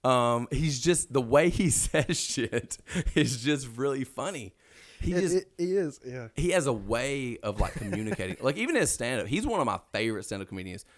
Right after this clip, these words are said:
Speaker 1: For a while, he was my favorite stand-up comedian. He still is, like, top three, honestly. And the stuff he talks about is really not funny.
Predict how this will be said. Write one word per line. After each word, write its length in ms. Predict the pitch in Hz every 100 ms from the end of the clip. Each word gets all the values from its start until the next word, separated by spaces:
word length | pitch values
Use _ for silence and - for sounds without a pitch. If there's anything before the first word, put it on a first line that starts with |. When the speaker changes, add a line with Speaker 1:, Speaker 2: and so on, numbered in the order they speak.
| _ -
Speaker 1:
For 160 | - 160
a 20 |
while, 200 | 180 165
he 80 | 131
was 280 | 113 110 110
my 120 | 92
favorite 280 | 80 92 73
stand-up 260 | - 95 87
comedian. 320 | 98 98 101
He 160 | 120 170
still 320 | - 214 123
is, 180 | 110 95
like, 160 | -
top 260 | - 82 -
three, 280 | 92 69 - _ _ _ _ 107
honestly. 580 | 107 92 - 90 92 - _ _ _ -
And 120 | 110
the 80 | 101
stuff 280 | - - -
he 100 | 302
talks 280 | 180 185
about 180 | 113 95
is 120 | 95
really 180 | 117 117
not 180 | 95 -
funny. 320 | 98 - 107